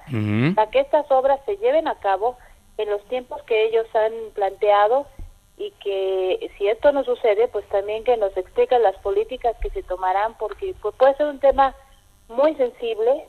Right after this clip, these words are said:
Speaker 2: si va más allá de estos cuatro días, yo no me imagino una escuela cómo pueda sobrevivir sin agua. Entonces, es un tema incluso de salud pública que tenemos que estar preparados para saber qué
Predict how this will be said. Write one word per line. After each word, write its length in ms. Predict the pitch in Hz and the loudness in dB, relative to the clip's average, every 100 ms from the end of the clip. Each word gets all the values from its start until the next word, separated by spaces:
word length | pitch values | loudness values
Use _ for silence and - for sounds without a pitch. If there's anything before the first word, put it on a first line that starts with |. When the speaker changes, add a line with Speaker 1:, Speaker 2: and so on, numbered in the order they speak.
| _ | _
Speaker 2:
si 160 | 190 180 | -8 4
va 120 | 220 | 4
más 260 | 233 233 226 | 6 2 0
allá 300 | 208 214 208 | 4 6 6
de 80 | |
estos 240 | 214 - 226 | 4 -2 -4
cuatro 340 | - 208 214 208 | 2 2 2 0
días, 340 | 214 214 240 254 - - - 247 | 2 4 2 2 -20 -20 -10 -4
yo 80 | |
no 60 | 254 | -2
me 80 | 247 | -2
imagino 360 | 214 214 240 | -4 -6 -4
una 120 | 240 214 | -4 -6
escuela 360 | - 226 220 214 | 0 0 0 -4
cómo 160 | 214 | -14
pueda 260 | 208 220 214 214 | 0 2 2 0
sobrevivir 520 | 202 196 185 190 185 | -4 -2 0 0 -4
sin 160 | 214 185 | -2 0
agua. 300 | 175 165 170 - - _ - | 2 0 -6 -14 -20 _ -2
Entonces, 320 | 214 233 247 - - - - | 4 8 6 4 -18 -8 0
es 160 | 226 | 0
un 140 | 269 254 | 2 4
tema 240 | 254 269 | 6 4
incluso 260 | 226 247 262 | 2 6 6
de 160 | 233 | 6
salud 280 | 196 196 220 - | 4 2 0 0
pública 500 | 226 220 240 247 262 | 0 2 2 4 2
que 120 | 254 | 2
tenemos 340 | 196 208 220 233 | -2 -2 -2 -4
que 120 | 208 | -4
estar 220 | - 208 220 | 4 4 4
preparados 580 | 220 208 196 202 226 220 | 2 4 4 4 2 0
para 240 | 214 190 180 - - - | 2 2 2 -4 -4 4
saber 400 | 185 202 247 240 - - - | 6 8 6 4 -14 -20 4
qué 220 | 254 262 | 6 6